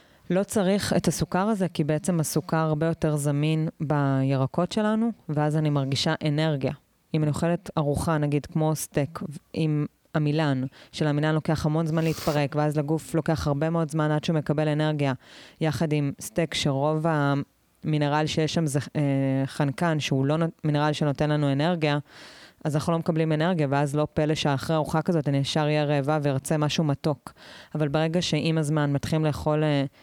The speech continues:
מזונות, אה, שהם פחות מתועשים, ולאכול טעמים שהם יותר, אה, הטעמים האמיתיים של הירקות והפירות, ולאכול ארוחה עם שישים אחוז, אה, אנזימים ומינרלים שבאים מ-,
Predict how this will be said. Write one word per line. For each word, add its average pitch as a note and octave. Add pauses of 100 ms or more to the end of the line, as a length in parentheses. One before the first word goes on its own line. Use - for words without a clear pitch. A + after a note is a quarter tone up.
(140)
מזונות, D3+ (360)
אה, D3+ (1400)
שהם D#3
פחות E3
מתועשים, D#3+
ולאכול C#3+
טעמים D3+
שהם D3
יותר, D#3
אה, D3 (640)
הטעמים D3+
האמיתיים D#3
של D#3+
הירקות D3
והפירות, C#3+
ולאכול C#3+
ארוחה D3+
עם D3
שישים E3+
אחוז, D#3+ (600)
אה, D3 (120)
אנזימים D3+
ומינרלים C#3+
שבאים C#3+
מ-, D3+